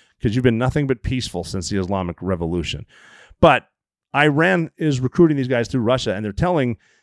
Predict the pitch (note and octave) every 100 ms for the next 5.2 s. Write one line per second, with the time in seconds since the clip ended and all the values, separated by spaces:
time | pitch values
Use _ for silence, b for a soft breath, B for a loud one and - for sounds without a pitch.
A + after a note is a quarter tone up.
0 | _ B2 B2 G#2+ - _ - C#3 C#3 -
1 | C#3+ C#3+ B2+ C3 - D#3 D3+ D3+ B2 A2
2 | - D#3 C3 - _ A#2 A2 G#2 A#2 G2
3 | F#2 F#2 _ _ _ _ _ _ _ C#3
4 | D#3 G3+ G#3+ F#3 D3+ - D#3 C#3+ G#2 B2+
5 | A#2+ F#2+